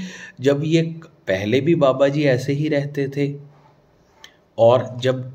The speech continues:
ये काम शुरू किया तो इतनी, इतनी बड़ी वीडियोज़ रिकॉर्डिंग करते थे,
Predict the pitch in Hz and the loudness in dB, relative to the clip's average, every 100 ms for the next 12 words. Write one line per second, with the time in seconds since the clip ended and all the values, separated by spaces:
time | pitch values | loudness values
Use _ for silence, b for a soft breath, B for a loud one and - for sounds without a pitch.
0 | - 110 120 139 - 120 127 127 120 127 | -14 -6 -2 -2 0 0 0 -2 -2 -2
1 | 135 127 117 117 117 127 127 117 123 123 | -4 -4 0 0 0 -2 -4 -6 -4 -4
2 | 123 120 120 110 107 113 113 107 107 117 | -4 -6 -6 -4 -4 -2 -2 -2 -4 -2
3 | 113 110 104 - 98 98 110 107 107 - | -2 -2 -6 -4 -4 -2 -4 -4 -6 -6
4 | 110 101 98 104 101 104 | -6 -6 -6 -6 -4 -6